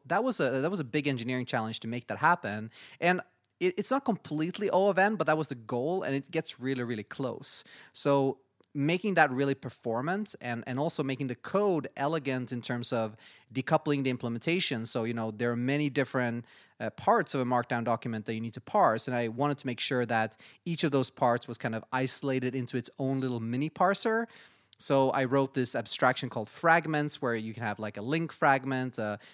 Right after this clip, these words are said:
style text fragment, header fragment, et cetera. So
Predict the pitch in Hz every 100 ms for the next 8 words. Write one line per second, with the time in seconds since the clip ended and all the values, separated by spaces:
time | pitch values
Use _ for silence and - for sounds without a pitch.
0 | - - - 156 160 151 156 - - 143
1 | 135 131 127 - 147 156 147 147 135 131
2 | 131 127 123 113 131 120 127 113 117 -
3 | - - - 139 135